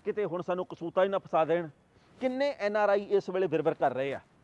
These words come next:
ਜਿਹੜੇ ਇਹ ਗੱਲ ਕਹਿੰਦੇ ਵੀ ਭਾਈ ਸਾਨੂੰ ਗੁਆਂਢੀਆਂ ਨੇ, ਸਾਨੂੰ ਕਿਸੇ ਨੇ ਕਸੂਤਾ ਫਸਾ ਦਿੱਤਾ ਤੇ ਭਾਈ ਸਾਡੇ ਪੈਸੇ ਵੀ ਇੰਨੇ ਲੱਗ ਗਏ, ਸਾਨੂੰ ਧੱਕੇ ਵੀ ਇੰਨੇ ਖਾਣੇ ਪਏ। ਮਜਬੂਰੀ ਦੇ ਵਿੱਚ ਸਾਨੂੰ ਪੈਸੇ ਤਾਂ ਦੇਣੇ ਪਏ ਵੀ ਭਾਈ ਸਾਡੀ ਟਿਕਟ ਖਰਾਬ ਹੋ ਜੂਗੀ, ਸਾਨੂੰ ਜੋ, ਜੌਬ ਦੇ ਉੱਤੇ ਜਾਣਾ ਪੈਣਾ ਵੇਲੇ ਸਿਰ, ਸਾਡਾ ਕਿਤੇ ਪਾਸਪੋਰਟ ਨਾ ਜ਼ਬਤ ਕਰ ਲਿਆ ਜਾਵੇ,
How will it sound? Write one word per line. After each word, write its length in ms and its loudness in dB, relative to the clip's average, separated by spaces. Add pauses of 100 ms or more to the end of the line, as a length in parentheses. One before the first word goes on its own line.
(260)
ਜਿਹੜੇ 280 2
ਇਹ 40 -4
ਗੱਲ 200 0
ਕਹਿੰਦੇ 240 -4
ਵੀ 80 0
ਭਾਈ 240 2
ਸਾਨੂੰ 280 0
ਗੁਆਂਢੀਆਂ 440 0
ਨੇ, 120 -6
ਸਾਨੂੰ 260 -4
ਕਿਸੇ 240 -6
ਨੇ 100 -6
ਕਸੂਤਾ 420 -2
ਫਸਾ 260 0
ਦਿੱਤਾ 380 2 (360)
ਤੇ 100 2
ਭਾਈ 260 0
ਸਾਡੇ 260 0
ਪੈਸੇ 380 0
ਵੀ 120 -6
ਇੰਨੇ 140 -2
ਲੱਗ 180 2
ਗਏ, 120 -4
ਸਾਨੂੰ 280 -4
ਧੱਕੇ 260 -2
ਵੀ 100 -4
ਇੰਨੇ 160 -4
ਖਾਣੇ 300 -4
ਪਏ। 300 -2 (340)
ਮਜਬੂਰੀ 420 -2
ਦੇ 80 2
ਵਿੱਚ 120 -8
ਸਾਨੂੰ 240 -6
ਪੈਸੇ 240 -2
ਤਾਂ 260 -2
ਦੇਣੇ 220 -4
ਪਏ 200 2
ਵੀ 100 -2
ਭਾਈ 220 0
ਸਾਡੀ 220 -4
ਟਿਕਟ 260 -8
ਖਰਾਬ 260 4
ਹੋ 120 0
ਜੂਗੀ, 360 -4 (360)
ਸਾਨੂੰ 300 0 (100)
ਜੋ, 200 -4 (140)
ਜੌਬ 240 4
ਦੇ 80 0
ਉੱਤੇ 160 -2
ਜਾਣਾ 240 0
ਪੈਣਾ 240 0
ਵੇਲੇ 220 2
ਸਿਰ, 300 2 (280)
ਸਾਡਾ 220 2
ਕਿਤੇ 200 -4
ਪਾਸਪੋਰਟ 500 2
ਨਾ 120 2
ਜ਼ਬਤ 240 -2
ਕਰ 180 2
ਲਿਆ 120 0
ਜਾਵੇ, 320 2